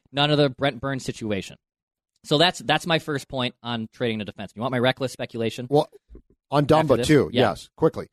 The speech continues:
Speaker 1: Yeah. Big
Speaker 2: Dumba,
Speaker 1: balls, Dumba.
Speaker 2: Dumba, I don't know what's going on necessarily,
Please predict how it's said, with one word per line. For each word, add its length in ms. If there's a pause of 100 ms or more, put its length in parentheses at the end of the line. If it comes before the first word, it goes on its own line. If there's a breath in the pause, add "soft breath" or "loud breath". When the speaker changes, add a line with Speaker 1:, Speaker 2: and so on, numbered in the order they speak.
Speaker 1:
Yeah. 160 (380)
Big 220
Speaker 2:
Dumba, 180
Speaker 1:
balls, 200
Dumba. 100 (280)
Speaker 2:
Dumba, 580
I 200
don't 280
know 220
what's 500 (340)
going 220
on 340
necessarily, 640